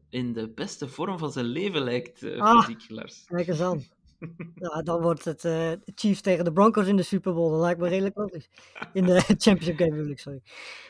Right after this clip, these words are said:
Speaker 2: Nou ja, weet je, ik, eh, ik moet heel eerlijk zeggen dat de, de coachingstaff die ze bij elkaar geraapt hebben, dat ik daar wel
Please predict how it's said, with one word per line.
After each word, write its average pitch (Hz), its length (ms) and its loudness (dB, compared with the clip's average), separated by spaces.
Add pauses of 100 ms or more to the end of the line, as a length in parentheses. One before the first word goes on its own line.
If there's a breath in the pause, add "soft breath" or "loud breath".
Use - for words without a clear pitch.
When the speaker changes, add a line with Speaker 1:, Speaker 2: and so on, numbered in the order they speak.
Speaker 2:
Nou 180 160 4
ja, 175 200 6
weet 202 160 0
je, 214 80 2
ik, 196 180 0
eh, 202 300 2
ik 185 280 -8
moet 190 160 0
heel 196 180 2
eerlijk 190 180 0
zeggen 185 280 -2
dat 160 200 -2
de, 165 240 0
de 151 140 -6
coachingstaff 180 640 -2
die 156 140 -6
ze 147 120 -8
bij 156 140 -4
elkaar 156 340 -2
geraapt 147 380 -6
hebben, 143 360 -8
dat 156 160 -6
ik 143 200 -10
daar 165 240 -2
wel 156 380 -6